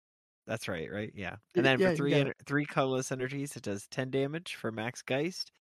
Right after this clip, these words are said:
Speaker 1: This attack does thirty more damage for each psychic energy attached to all of your Pokemon. It's just not that strong anymore. And it's weak to dark, and it takes up three prize cards.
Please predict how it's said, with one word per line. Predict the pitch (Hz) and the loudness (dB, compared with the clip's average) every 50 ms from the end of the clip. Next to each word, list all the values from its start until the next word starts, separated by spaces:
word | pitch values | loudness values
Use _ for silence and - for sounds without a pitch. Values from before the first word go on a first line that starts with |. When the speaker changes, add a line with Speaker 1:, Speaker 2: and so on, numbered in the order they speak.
| _ _ _ _ _ _ | _ _ _ _ _ _
Speaker 1:
This | - 101 - - | -6 -4 -4 -2
attack | - 127 123 - - | 0 2 0 2 0
does | 107 104 - | -4 -4 0
thirty | - 117 117 110 104 | 0 0 2 2 0
more | 107 131 151 175 175 | 0 2 2 2 2
damage | 147 117 113 117 113 110 - - | 2 2 0 0 -2 -4 -6 -4
for | - 117 | -4 -2
each | 107 98 - - | -2 -2 -4 -2
psychic | - - 135 143 - - - | 0 0 0 0 -2 -4 -6
energy | 127 113 110 107 - - 107 | -4 -4 -4 -6 -6 -6 -8
attached | 107 - - 117 - - | -8 -8 -8 -10 -8 -8
to | - - - _ _ _ | -8 -10 -10 _ _ _
all | - 104 107 110 110 107 | 2 4 6 6 6 4
of | 104 104 | 2 -2
your | 98 90 | -4 -6
Pokemon. | - - 95 - - - - - - _ _ _ _ _ _ _ _ _ _ _ _ _ _ _ _ _ _ _ _ _ _ _ _ _ _ _ | -6 -6 -8 -8 -10 -14 -16 -18 -20 _ _ _ _ _ _ _ _ _ _ _ _ _ _ _ _ _ _ _ _ _ _ _ _ _ _ _
It's | - 120 120 - | -2 -2 0 0
just | - 127 127 - - | 0 0 0 0 0
not | 143 143 143 | 0 0 2
that | - 151 147 - | 0 -2 -2 -2
strong | - - 131 127 151 165 | -4 -2 -2 -2 -2 -2
anymore. | 151 127 113 107 104 101 98 110 - _ _ _ _ _ _ _ _ _ _ _ | -4 -4 -4 -4 -4 -4 -6 -6 -10 _ _ _ _ _ _ _ _ _ _ _
And | - 113 | -2 0
it's | 117 110 - - | 0 0 0 0
weak | - 127 127 - | -2 -2 -2 -4
to | - 107 | -8 -2
dark, | - 107 98 113 131 147 151 - - - | 0 2 2 2 2 0 -2 -8 -10 -8
and | 107 107 104 | -6 -6 -6
it | 90 - _ | -6 -8 _
takes | - - 127 110 - - - | -8 -6 -6 -6 -4 -4 -4
up | 110 - | -4 -4
three | - - - 123 127 | -4 -4 -2 -2 -2
prize | 123 - - 123 123 135 - | -2 -2 -2 -2 -2 -4 -6
cards. | - - 92 87 87 104 - - - | -8 -8 -8 -8 -10 -12 -14 -14 -16